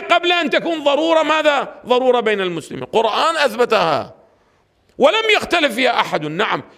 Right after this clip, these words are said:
إذا وقع الاختلاف اختلفوا في أنه ما المراد من ذوي القربى مولانا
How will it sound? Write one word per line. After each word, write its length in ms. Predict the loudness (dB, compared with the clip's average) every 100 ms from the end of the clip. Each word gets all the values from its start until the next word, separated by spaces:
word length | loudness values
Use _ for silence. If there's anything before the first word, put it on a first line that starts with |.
| _
إذا 160 | -2 2
وقع 300 | 2 0 0
الاختلاف 540 | 0 -2 -2 0 0
اختلفوا 760 | -4 -2 0 2 0 0 0 -2 -6 -12
في 280 | -4 -2 -2
أنه 300 | 0 0 2
ما 160 | 2
المراد 520 | 0 2 2 2 0 0
من 180 | 0
ذوي 200 | 0 2
القربى 380 | 2 2 2 2
مولانا 440 | -2 -2 -6 -8